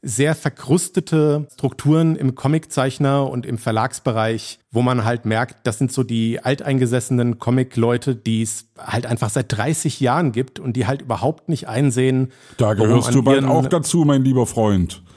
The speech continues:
Speaker 2: Die es bald seit, die seit dreißig Jahren machen. Naja, das ist ja wirklich die Frage, weißt du? Also die, die Frage ist für mich auch, inwiefern da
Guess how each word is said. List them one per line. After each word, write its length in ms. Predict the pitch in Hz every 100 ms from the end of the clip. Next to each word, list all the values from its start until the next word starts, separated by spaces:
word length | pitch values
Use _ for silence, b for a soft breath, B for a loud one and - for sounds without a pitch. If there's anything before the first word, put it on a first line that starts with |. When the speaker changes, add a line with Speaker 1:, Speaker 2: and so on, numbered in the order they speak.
| B B B -
Speaker 2:
Die 80 | 127
es 100 | 123
bald 220 | 131 127
seit, 240 | - - 107
die 40 |
seit 280 | 135 131 135
dreißig 300 | 127 135 120
Jahren 160 | 127 123
machen. 160 | 120
Naja, 140 | 123 220
das 100 | 196
ist 80 |
ja 80 | 180
wirklich 180 | 175 160
die 140 | -
Frage, 340 | 135 170 226 143
weißt 240 | 113 -
du? 80 | 175 - B
Also 140 | 120
die, 140 | 135 143
die 100 | 131
Frage 300 | - 160 175
ist 120 | 170
für 100 | -
mich 240 | 131 202
auch, 180 | 165 156
inwiefern 460 | 151 143 135 151 143
da 240 | 135 156